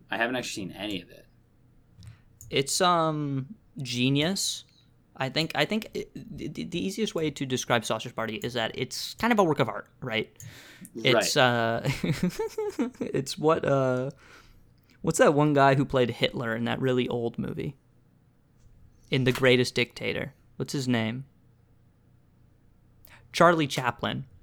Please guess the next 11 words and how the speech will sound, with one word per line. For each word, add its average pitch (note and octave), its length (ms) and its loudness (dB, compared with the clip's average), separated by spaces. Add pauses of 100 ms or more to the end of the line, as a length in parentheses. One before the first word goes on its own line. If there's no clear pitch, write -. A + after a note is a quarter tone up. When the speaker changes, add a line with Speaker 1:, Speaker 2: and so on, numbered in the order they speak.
(240)
Speaker 1:
Oh, F3+ 380 12
I B2+ 120 8
love C#3 260 6
Cha-, - 380 -6
<laughs> - 240 -20
Speaker 2:
If D3 200 6
Speaker 1:
okay, - 60 -16
Speaker 2:
Charlie G#3 400 6
Speaker 1:
fair. - 160 2
Speaker 2:
Chaplin D#3 600 4
were A#2+ 560 2